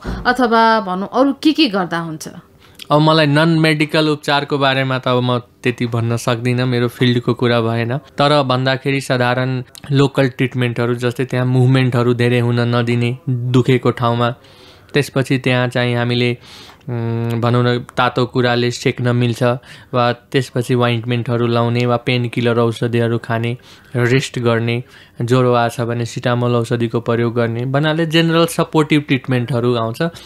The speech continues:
Speaker 2: तर स्पेसिफिक घरेलु उपचार त्यो मलाई थाहा भएन।
Speaker 1: हजुर,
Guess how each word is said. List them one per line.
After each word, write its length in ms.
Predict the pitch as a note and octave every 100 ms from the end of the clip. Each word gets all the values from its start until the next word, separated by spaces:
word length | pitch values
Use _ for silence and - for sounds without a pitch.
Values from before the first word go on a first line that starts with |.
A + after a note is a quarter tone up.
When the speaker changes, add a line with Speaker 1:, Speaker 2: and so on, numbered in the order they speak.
| - -
Speaker 2:
तर 220 | C3+ D3+
स्पेसिफिक 880 | - E3+ - F3 E3 - - F3+ -
घरेलु 560 | C3+ B2+ C3 D3 D#3+ D3+
उपचार 340 | C#3+ C#3 C3 -
त्यो 140 | C3+
मलाई 280 | B2 B2+ B2+
थाहा 240 | B2+ A#2+ A2+
भएन। 300 | A2 A2+ B2+
Speaker 1:
हजुर, 480 | - A#3 A3+ G#3